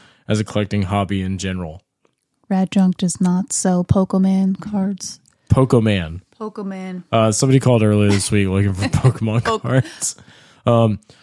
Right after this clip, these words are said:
Speaker 1: so for all of your card needs, we refer you to Poke Charles if you're looking for Pokemon specifically.
Speaker 2: Pokeman.
Speaker 1: Um, outside of that,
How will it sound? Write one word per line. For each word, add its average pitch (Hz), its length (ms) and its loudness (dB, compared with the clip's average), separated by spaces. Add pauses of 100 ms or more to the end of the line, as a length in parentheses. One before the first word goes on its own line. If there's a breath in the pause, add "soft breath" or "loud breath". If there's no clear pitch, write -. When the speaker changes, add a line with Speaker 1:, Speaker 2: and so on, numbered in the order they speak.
Speaker 1:
so 139 180 4
for 143 160 2
all 208 140 6
of 185 80 0
your 139 100 2
card 127 460 2
needs, 107 600 2
we 131 140 6
refer 127 340 4
you 110 180 2
to 104 180 -2
Poke - 340 0 (100)
Charles 90 580 -4
if 92 120 -6
you're 98 80 -2
looking 95 220 -2
for 92 120 -4
Pokemon 98 540 0
specifically. 95 720 -2 (460 soft breath)
Speaker 2:
Pokeman. 196 500 -4
Speaker 1:
Um, 101 500 4 (120)
outside 107 280 2
of 104 80 4
that, 98 260 2